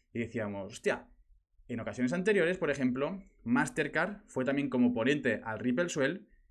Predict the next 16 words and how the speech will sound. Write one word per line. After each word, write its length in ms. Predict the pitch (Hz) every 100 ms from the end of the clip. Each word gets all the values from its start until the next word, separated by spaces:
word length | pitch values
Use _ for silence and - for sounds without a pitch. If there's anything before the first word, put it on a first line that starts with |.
| - -
Y 80 | 107
al 100 | 98
año 160 | 107 123
siguiente 440 | 175 143 135 139
vimos 280 | 123 135 -
como 220 | 123 110
Ripple 260 | 127 131 147
participaba 540 | 135 123 123 127 120
junto 280 | - 110 123
con 140 | 156
Mastercard 560 | 156 - 123 127 151 175 - _ 110
en 100 | 120
ese 160 | 123
grupo 320 | 135 147 127
de 60 | 123
trabajo 520 | 147 127 113 135 147